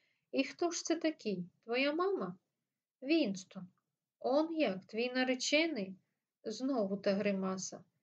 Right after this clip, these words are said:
Я невдало вибрала слово. "Твій партнер. Напевно, так краще казати". "Дякую", — відповіла ти. "Так, це Вінстон наполягає на церемонії.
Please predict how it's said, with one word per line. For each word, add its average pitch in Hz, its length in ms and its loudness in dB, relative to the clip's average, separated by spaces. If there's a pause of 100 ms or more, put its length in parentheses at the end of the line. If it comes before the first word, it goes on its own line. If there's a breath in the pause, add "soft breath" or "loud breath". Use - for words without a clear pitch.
Я 254 200 2
невдало 233 560 0
вибрала 220 440 2
слово. 202 540 0 (460)
"Твій 339 180 4
партнер. 262 640 2 (320)
Напевно, 262 600 2
так 254 220 -4 (100)
краще 196 460 -2
казати". 180 540 -2 (500)
"Дякую", — 220 640 0
відповіла 196 560 2
ти. 190 300 -2 (420 soft breath)
"Так, 220 360 2
це 330 240 2
Вінстон 240 500 -4
наполягає 202 640 0
на 190 120 -2
церемонії. 196 760 -2